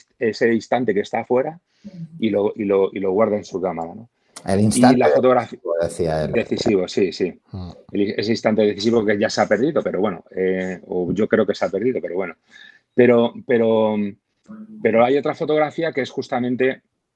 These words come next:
Speaker 1: la, la de autor, ¿no? O la que, lo que yo entiendo por fotografía de autor, que es la que está dentro de ti, lo que tú quieres que salga por tu, por la cámara, ¿no?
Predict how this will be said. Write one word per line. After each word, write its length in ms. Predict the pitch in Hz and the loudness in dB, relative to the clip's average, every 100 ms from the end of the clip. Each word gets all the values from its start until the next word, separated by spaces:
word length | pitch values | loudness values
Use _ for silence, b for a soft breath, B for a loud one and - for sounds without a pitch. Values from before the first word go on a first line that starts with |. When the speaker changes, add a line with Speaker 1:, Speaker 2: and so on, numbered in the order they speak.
| - | -12
Speaker 1:
la, 420 | 95 92 90 - | -6 -4 -4 -8
la 240 | 95 92 85 | -6 -4 -4
de 60 | 82 | -6
autor, 460 | 80 - 127 98 | -10 0 0 0
¿no? 120 | 107 143 | -4 -6
O 80 | - | -4
la 160 | 95 82 | -4 -2
que, 300 | 92 92 - | -2 -2 -4
lo 180 | 98 90 | -6 -2
que 160 | 92 | -2
yo 140 | 90 107 | 2 2
entiendo 340 | 107 107 101 | 2 0 0
por 160 | 98 - | -2 -4
fotografía 460 | 87 92 90 104 | -2 0 0 0
de 60 | 92 | 0
autor, 320 | 90 110 98 | 0 -4 -4
que 80 | 107 | -4
es 80 | 101 | -2
la 120 | 113 | -2
que 100 | 117 | -4
está 240 | 104 120 113 | 0 0 2
dentro 380 | 120 123 113 107 | -2 -2 -2 0
de 100 | 110 | -2
ti, 240 | 135 160 | -4 -6
lo 160 | 104 98 | -6 -6
que 120 | 101 | -6
tú 200 | 131 117 | -10 -6
quieres 380 | 131 131 127 _ _ _ | 2 2 0 _ _ _
que 140 | - 104 | -8 -4
salga 400 | - 117 101 - | 2 4 2 -2
por 160 | 87 | -8
tu, 140 | - 90 | -10 -18
por 160 | - 87 | -14 -14
la 120 | 82 | -12
cámara, 260 | 80 78 - 87 | -14 -16 -18 -20
¿no? 100 | 95 | -16